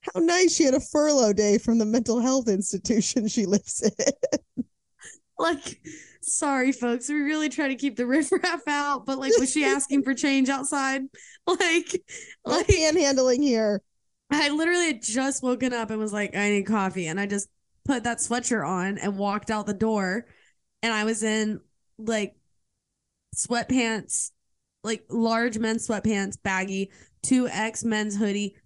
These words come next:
Speaker 2: baggy. The sleeves are so long I have to roll them.
Speaker 1: You, you literally look like you escaped a women's correctional facility.
Speaker 2: <laughs> And I took these clothes off a guard.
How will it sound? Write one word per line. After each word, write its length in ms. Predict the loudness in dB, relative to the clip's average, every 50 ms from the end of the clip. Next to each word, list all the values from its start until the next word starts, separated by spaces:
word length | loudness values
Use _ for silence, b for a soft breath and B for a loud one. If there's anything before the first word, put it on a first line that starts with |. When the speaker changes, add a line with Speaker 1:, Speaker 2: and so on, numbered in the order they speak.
| -12 -6
Speaker 2:
baggy. 280 | -2 -2 -2 -2 -2 -4
The 100 | -4 -4
sleeves 360 | -4 -2 0 0 2 2 2
are 20 |
so 180 | 0 0 0 0
long 140 | 0 0 0
I 40 |
have 120 | -2 -2 0
to 80 | -2
roll 440 | -2 0 2 2 4 4 4 4 2
them. 380 | 2 0 -2 -2 -2 -2 -4 -6 _ _ _ _ _ _ _ _ _ -10
Speaker 1:
You, 120 | -10 -10 -10 _
you 220 | -8 -6 -4 -4 -2
literally 300 | -2 -2 0 2 2 2
look 180 | 2 0 -2 -2
like 160 | -4 -4 -2
you 140 | -2 -2 -2
escaped 440 | -2 -4 -6 -6 -6 -6 -4 -4
a 60 | -4 -4
women's 280 | -4 -4 -6 -8 -10
correctional 440 | -10 -8 -6 -6 -6 -6 -8 -8 -8
facility. 540 | -6 -8 -8 -6 -6 -6 -6 -6 -4 -4 -2 0
Speaker 2:
<laughs> 40 | 0 0 0 -2 -6 -10 -12 -14 -16 -20 _ _ _ _ _ _ _ _ _ _ _ _ _ -20 -20 _ _ _ _ _ _ _ _ _ _ B B B B B _ -2
And 120 | 0 0
I 120 | 2 0 0
took 300 | -2 0 0 0 0 -2
these 300 | -2 0 0 0 0 -4
clothes 320 | -6 -6 -4 -2 -2 -2
off 180 | -4 -6 -6 -6
a 40 | -10
guard. 560 | -8 -6 -6 -6 -4 -6 -8 -10 -12 -14